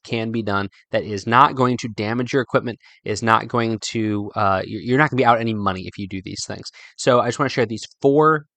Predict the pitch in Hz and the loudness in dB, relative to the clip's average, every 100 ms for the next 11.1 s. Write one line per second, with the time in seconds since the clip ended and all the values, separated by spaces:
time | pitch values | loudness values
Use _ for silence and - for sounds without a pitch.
0 | _ - 127 135 131 _ - 107 135 - | _ -4 0 -2 -2 _ -6 -4 -6 -12
1 | - _ _ 107 98 - 127 151 143 117 | -20 _ _ -2 -2 4 4 4 0 0
2 | 98 127 - 110 104 117 156 180 113 - | -2 -4 -6 -2 0 2 2 2 0 0
3 | 98 92 - - _ - 110 135 170 151 | -4 -4 -10 -20 _ -2 0 2 0 2
4 | 123 110 117 110 110 - - - - 127 | 2 4 2 4 0 -2 -12 -14 -4 0
5 | 139 160 135 - 123 131 120 120 113 107 | 2 2 4 6 4 4 0 0 0 -4
6 | 104 98 98 - _ 120 - 131 120 120 | -6 -6 -10 -14 _ -4 0 -2 2 2
7 | 107 - 110 107 - - 117 - 120 113 | 2 4 2 2 -4 -6 -4 0 6 8
8 | 117 117 127 139 - 120 127 113 127 123 | 6 2 -2 -2 -2 -6 -6 -6 -6 2
9 | 127 123 123 110 107 110 - - _ 120 | 6 6 4 2 0 -2 -8 -20 _ -4
10 | 117 - 113 110 110 113 110 127 135 135 | -4 -4 -6 -4 -6 -10 0 2 4 2
11 | 127 | -2